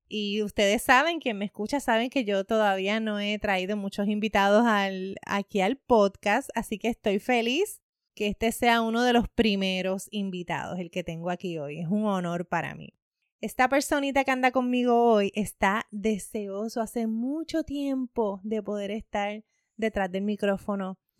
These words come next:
y hacerle todos esos cuentos que me hace a mí todos los días. Así que hoy se le dio, se le dio la oportunidad.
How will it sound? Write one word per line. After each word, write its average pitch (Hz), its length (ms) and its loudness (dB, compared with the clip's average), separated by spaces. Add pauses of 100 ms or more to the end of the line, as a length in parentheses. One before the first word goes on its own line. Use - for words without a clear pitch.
(280)
y 214 120 -4
hacerle 196 500 -4
todos 202 260 -4
esos 208 220 -4
cuentos 202 440 -4
que 208 160 -6
me 185 100 -6
hace 190 220 -6
a 190 60 -4
mí 185 140 -6
todos 185 260 0
los 208 180 0
días. 180 340 -4 (480)
Así 202 460 -4
que 214 280 -2
hoy 262 480 4
se - 240 2
le 185 140 2
dio, 170 360 -2 (100)
se - 180 -4
le 185 80 -2
dio 175 140 -2
la 180 60 0
oportunidad. 185 720 -2